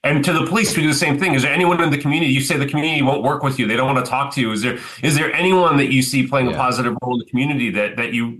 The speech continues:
Speaker 1: that you
Speaker 2: Yeah.
Speaker 1: respect, right? And one of the things that we found, like, a hundred percent of the time, Prop, like, a hundred percent of the time, in every community, in ev-, first of all, people appreciate those questions.
Speaker 2: Yeah.
Speaker 1: They like not just being talked to like they're a
Speaker 2: Yeah.
Speaker 1: problem.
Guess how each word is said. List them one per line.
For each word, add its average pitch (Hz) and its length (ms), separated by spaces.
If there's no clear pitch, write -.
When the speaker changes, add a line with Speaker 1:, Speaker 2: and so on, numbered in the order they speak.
Speaker 1:
that 110 180
you 110 80
Speaker 2:
Yeah. 98 40
Speaker 1:
respect, 92 540
right? 113 180
And 151 200
one 185 140
of 196 60
the 208 60
things 202 140
that 127 100
we 131 120
found, 139 340
like, 110 320
a 123 100
hundred 175 260
percent 139 260
of 120 100
the 110 100
time, 98 340
Prop, 82 480
like, 123 200
a 139 180
hundred 160 240
percent 135 240
of 104 80
the 113 60
time, 98 160
in 143 200
every 170 300
community, 143 480
in 135 260
ev-, 156 320
first 180 240
of 170 40
all, 135 80
people 175 240
appreciate 151 520
those 175 220
questions. 180 560
Speaker 2:
Yeah. 98 240
Speaker 1:
They 131 100
like 143 320
not 151 160
just 135 160
being 143 160
talked 135 420
to 156 200
like 139 180
they're 120 140
a - 20
Speaker 2:
Yeah. - 60
Speaker 1:
problem. 151 540